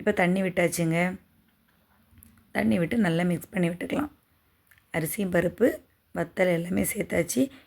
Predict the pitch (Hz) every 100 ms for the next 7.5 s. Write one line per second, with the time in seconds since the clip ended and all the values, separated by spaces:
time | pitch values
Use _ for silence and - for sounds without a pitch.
0 | _ 214 254 - 240 254 254 233 196 190
1 | 247 523 440 190 208 190 247 220 190 185
2 | 185 185 180 180 180 170 175 170 175 175
3 | - - - - - 214 208 208 190 190
4 | 196 214 208 175 - 220 214 180 190 185
5 | 185 185 190 190 175 175 185 277 196 180
6 | 202 202 175 175 185 196 185 180 180 -
7 | 180 180 180 175 202